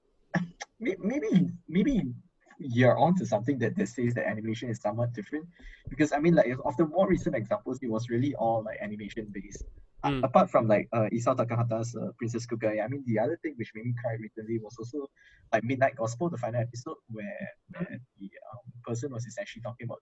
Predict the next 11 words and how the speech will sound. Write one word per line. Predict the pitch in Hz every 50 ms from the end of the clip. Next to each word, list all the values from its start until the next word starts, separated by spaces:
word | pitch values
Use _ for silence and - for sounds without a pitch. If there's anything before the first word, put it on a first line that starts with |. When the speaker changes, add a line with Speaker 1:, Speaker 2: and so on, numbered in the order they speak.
| _ -
Speaker 1:
death. | 107 104 98 - - - _ _ _ _ _ _ _ _ _ _ _ -
And | 135 139
it | 147 147
was | 143 135
a, | 135 139 135 123 123 120
a |
very | 117 117 120 117 117 110
honest, | 113 113 113 117 117 117 - - - - - -
um, | 104 104 - 120 120 120 120 - _ _ _ _ _ -
podcast | - 120 120 - - - 120 113 - - - -
interview | 110 113 113 107 98 107 107 110 107